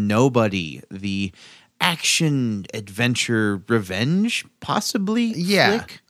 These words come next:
Speaker 2: I think, I think action revenge is probably the move.
Speaker 1: Yeah. So we'll be featuring Nobody next week and a brewery unknown as of yet.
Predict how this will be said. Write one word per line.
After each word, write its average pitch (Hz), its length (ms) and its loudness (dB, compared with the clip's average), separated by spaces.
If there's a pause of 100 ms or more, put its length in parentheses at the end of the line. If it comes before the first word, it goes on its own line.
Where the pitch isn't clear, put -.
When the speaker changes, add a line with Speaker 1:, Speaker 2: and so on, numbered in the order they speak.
Speaker 2:
I - 80 2
think, 165 200 2
I 143 100 4
think 143 160 2
action 135 320 2
revenge 101 300 -2
is 87 100 -6
probably 90 260 -6
the 80 80 -10
move. 78 360 -10 (360)
Speaker 1:
Yeah. 143 560 -2 (120)
So 110 320 0
we'll 123 200 0
be 165 120 -2
featuring 147 720 0
Nobody 127 560 2
next 98 380 -4
week 127 280 -2 (140)
and 101 500 -2 (520)
a 123 60 -6
brewery 175 560 4 (100)
unknown 117 760 2
as 98 220 -2
of 92 160 0
yet. 85 240 -4